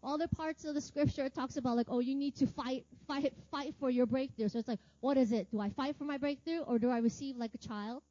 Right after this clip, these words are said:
Okay? There's so many paradoxes and things in scripture because why does God do that?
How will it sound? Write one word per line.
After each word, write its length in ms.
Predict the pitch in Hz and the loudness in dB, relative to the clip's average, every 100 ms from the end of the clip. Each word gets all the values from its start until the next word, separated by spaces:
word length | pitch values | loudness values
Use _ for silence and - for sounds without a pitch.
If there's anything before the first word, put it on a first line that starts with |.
| _ | _
Okay? 220 | - 233 294 _ _ _ - | -10 -10 -10 _ _ _ -6
There's 140 | 269 | -6
so 360 | 269 - 339 381 | -4 -2 0 2
many 260 | 370 381 349 | 0 -2 -2
paradoxes 840 | - 320 330 311 294 - 277 254 | -2 -2 -4 -4 -6 -8 -12 -8
and 100 | 240 - | -10 -8
things 280 | 285 294 262 | -6 -4 -2
in 80 | 247 | -4
scripture 460 | - 254 - - | -4 -6 -4 -4
because 640 | 208 - 220 208 202 - _ _ _ _ | -4 -4 -2 -2 -4 -12 _ _ _ _
why 120 | 440 508 | -6 -4
does 140 | 392 | -4
God 200 | 381 359 | -4 -2
do 160 | 339 349 | 2 4
that? 220 | 240 185 | 4 0